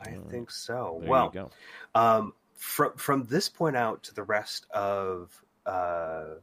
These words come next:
Speaker 1: Who News, consider this spoilers.
Speaker 2: Spoilers!
Speaker 1: Um, Empire Magazine, uh, actually has some solid speculation on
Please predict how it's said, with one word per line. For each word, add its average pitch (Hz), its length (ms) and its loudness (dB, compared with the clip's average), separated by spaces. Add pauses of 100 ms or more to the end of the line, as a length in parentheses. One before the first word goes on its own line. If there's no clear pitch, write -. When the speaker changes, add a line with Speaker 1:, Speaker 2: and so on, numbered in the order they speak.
(340)
Speaker 1:
Who 131 260 4
News, 87 380 -2
consider 170 760 -2
this 123 360 -2
spoilers. - 680 -4 (200)
Speaker 2:
Spoilers! 208 600 6
Speaker 1:
Um, 98 440 6 (240)
Empire 180 500 8
Magazine, 120 480 0 (260)
uh, 104 360 2 (100)
actually 156 300 2
has 143 220 4
some 147 160 0
solid 165 600 2
speculation 107 920 -4
on 104 280 -2